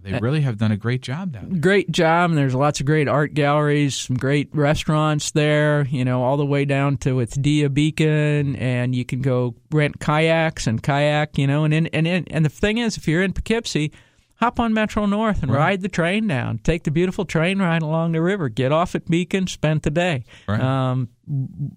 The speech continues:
Speaker 2: and Second Saturday's just explosive. They had a great open, uh, studio,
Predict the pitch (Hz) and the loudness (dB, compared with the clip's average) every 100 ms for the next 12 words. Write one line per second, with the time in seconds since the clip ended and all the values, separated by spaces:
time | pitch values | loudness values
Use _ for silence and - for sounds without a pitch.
0 | - _ - 147 143 - 170 165 143 160 | -18 _ -2 0 2 0 0 0 0 2
1 | 151 170 170 165 160 147 - 120 - - | 2 2 0 0 0 -2 -2 -6 -4 0
2 | 151 160 170 147 127 127 120 117 135 147 | 0 0 -2 0 0 0 -2 -2 0 0
3 | - 147 147 131 - 123 123 - - 180 | 0 0 0 -2 -2 -2 -2 -2 0 2
4 | 190 185 190 | 2 2 0